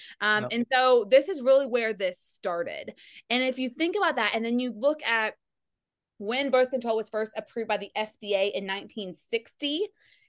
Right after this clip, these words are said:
Speaker 1: it had a massive whopping dose of hormones. I mean, now the birth control now is, like, maybe a third of the dose of hormones that it was then.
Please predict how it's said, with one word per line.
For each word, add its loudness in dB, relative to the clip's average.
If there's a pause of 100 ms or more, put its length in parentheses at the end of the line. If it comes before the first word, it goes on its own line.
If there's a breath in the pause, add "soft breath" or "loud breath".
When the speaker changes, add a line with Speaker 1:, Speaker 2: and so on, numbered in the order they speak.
(140)
Speaker 1:
it 4
had 4
a 0
massive -2
whopping -2
dose -4
of -6
hormones. -10
I -6
mean, -8
now 2
the 0
birth 0
control -6
now -2
is, 2
like, -4 (240)
maybe -12
a -8 (160)
third 0
of -2
the -4
dose 2
of -12
hormones -6
that -2
it -6
was -2
then. -2